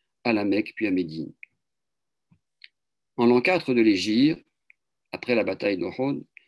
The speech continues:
les Qurayshites s'allient contre les musulmans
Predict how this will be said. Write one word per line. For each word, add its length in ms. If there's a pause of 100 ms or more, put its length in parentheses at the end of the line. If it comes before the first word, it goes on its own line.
(120)
les 100
Qurayshites 600
s'allient 400
contre 300
les 80
musulmans 600